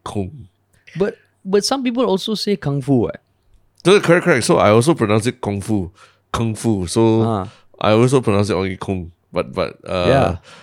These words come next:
Speaker 2: Ong
Speaker 1: but
Speaker 2: Yi
Speaker 1: I think
Speaker 2: Kang,
Speaker 1: they
Speaker 2: ah.
Speaker 1: want the, they want the sinicized, uh, pronunciation of the name, like Ong Yi Kang, like
Speaker 2: Ong Yi Kang.
Speaker 1: K A N G, yeah. Yeah. But,
Speaker 2: Ong Yi
Speaker 1: but,
Speaker 2: Kang, okay,
Speaker 1: uh, I mean, I,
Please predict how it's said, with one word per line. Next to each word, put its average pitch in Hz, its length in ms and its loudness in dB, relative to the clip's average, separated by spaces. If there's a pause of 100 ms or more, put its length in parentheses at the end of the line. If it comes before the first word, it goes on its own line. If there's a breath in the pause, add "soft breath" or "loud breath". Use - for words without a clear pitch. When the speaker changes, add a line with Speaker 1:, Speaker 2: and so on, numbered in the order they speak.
Speaker 2:
Ong 117 140 -2
Speaker 1:
but 107 80 4
Speaker 2:
Yi 110 60 6
Speaker 1:
I 113 80 6
think 127 100 2
Speaker 2:
Kang, 147 140 2
Speaker 1:
they 113 80 4
Speaker 2:
ah. 107 40 2
Speaker 1:
want 120 200 0
the, 95 180 2
they 98 120 -2
want 117 240 0
the 90 340 -2
sinicized, 101 800 0 (160)
uh, 71 220 -6
pronunciation 85 640 -4
of 82 80 -6
the 71 60 -8
name, 90 200 -2
like 73 80 -2
Ong 90 140 -4
Yi 87 180 -8
Kang, 90 440 -4 (580 loud breath)
like - 240 -12
Speaker 2:
Ong 107 80 2
Yi 85 320 0
Kang. - 20 -
Speaker 1:
K 80 60 -6
A 95 40 -4
N 104 120 -6
G, 87 300 -6
yeah. 82 120 -8 (580 soft breath)
Yeah. 82 280 -6 (760)
But, 90 140 2
Speaker 2:
Ong 90 60 0
Yi - 20 -8
Speaker 1:
but, 87 220 2
Speaker 2:
Kang, 90 220 -12 (120)
okay, 92 140 -8
Speaker 1:
uh, 90 880 -4
I 92 100 -6
mean, 76 580 -4
I, - 60 -6